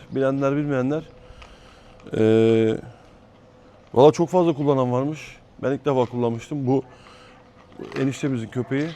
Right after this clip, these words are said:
Ona da veriyoruz. Kendisi videodan sonra, "Ya nasıl yapacağız?" dedi. "Bizim köpek de," dedi, "kaşınıyor. Üstünde bitler, pireler var." dedi. Şimdi ona da uygulayacağız.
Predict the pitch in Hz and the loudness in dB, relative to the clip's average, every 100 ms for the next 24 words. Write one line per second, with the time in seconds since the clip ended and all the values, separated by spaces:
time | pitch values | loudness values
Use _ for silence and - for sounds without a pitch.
0 | - - - - - - - - 131 156 | -14 -20 -20 -20 -20 -20 -20 0 6 8
1 | 156 147 135 135 165 - - - - - | 8 6 6 4 2 -2 -14 -20 -16 2
2 | 135 143 127 147 135 156 151 147 156 151 | 4 4 0 -4 2 4 6 4 6 6
3 | 131 - - - - - 113 131 165 - | 6 2 -20 -20 -20 -6 6 8 8 6
4 | 175 - 143 127 120 123 - - - - | 4 6 4 4 2 2 -2 -20 -20 -20
5 | - - 120 131 139 160 139 151 135 120 | -20 -12 -6 0 2 2 2 4 4 4
6 | 139 - 151 147 147 147 - - - - | 2 2 2 4 4 2 -10 -20 -20 -20
7 | - 113 - 135 131 131 151 131 135 143 | -10 -8 -2 0 2 2 2 2 2 4
8 | 151 139 110 120 131 170 - - - - | 6 6 6 4 0 -4 -8 -20 -20 -20
9 | - - 139 143 147 156 156 151 147 135 | -20 -4 0 6 8 8 8 8 6 4
10 | 147 175 | 2 -2